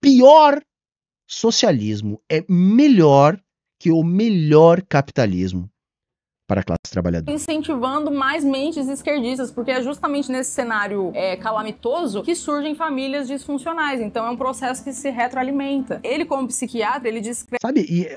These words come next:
Speaker 1: e é uma inversão tão idiota da realidade, porque o que é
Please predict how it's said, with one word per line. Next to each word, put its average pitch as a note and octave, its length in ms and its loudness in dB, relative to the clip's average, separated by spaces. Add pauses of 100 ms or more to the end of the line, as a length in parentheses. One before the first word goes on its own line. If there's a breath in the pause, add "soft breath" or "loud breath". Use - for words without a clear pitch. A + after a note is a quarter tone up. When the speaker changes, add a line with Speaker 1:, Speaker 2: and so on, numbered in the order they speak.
(220)
Speaker 1:
e E3+ 80 2
é G#3 60 4
uma C4 160 0
inversão B3 400 4
tão D4 240 2
idiota F3+ 500 4
da D3+ 80 -2
realidade, F#2+ 720 -4 (920)
porque F#3 220 -2
o G3 80 2
que - 140 -10 (680)
é F3+ 460 6